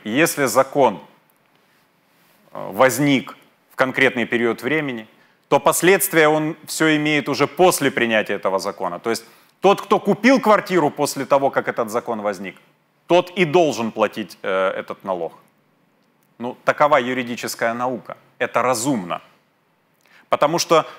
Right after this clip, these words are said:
э, человек, э, занимает очень правильную позицию. Он говорит, «Если бы я знал, что будет налог на недвижимость, я бы, может быть, не стал вообще покупать себе дом, квартиру и так далее». Не было тогда этого в формуле жизни.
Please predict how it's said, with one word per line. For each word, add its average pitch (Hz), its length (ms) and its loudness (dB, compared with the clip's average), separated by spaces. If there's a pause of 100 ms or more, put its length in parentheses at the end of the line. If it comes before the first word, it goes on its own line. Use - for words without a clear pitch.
(100)
э, 117 300 4
человек, 170 500 0
э, 120 340 4
занимает 151 440 -2
очень 147 200 -8
правильную 143 380 2
позицию. 131 400 0
Он 120 60 -6
говорит, 123 260 0
«Если 170 300 -2
бы 147 100 0
я 135 120 4
знал, 104 280 -2
что - 260 -8
будет 139 300 -2
налог 127 300 -2
на 127 80 -10
недвижимость, 98 600 -10
я 127 120 2
бы, 160 100 -2
может 170 280 -4
быть, 160 180 -8
не 165 100 -10
стал 147 280 -2
вообще 143 300 -2
покупать 120 460 -6
себе 107 240 -10
дом, 104 340 -6
квартиру 92 540 -10
и 87 60 -12
так 87 220 -12
далее». 85 260 -12 (1120)
Не 170 240 2
было 127 280 4
тогда 120 400 2
этого 107 340 0
в - 40 -14
формуле 95 640 -6 (120)
жизни. 92 520 -8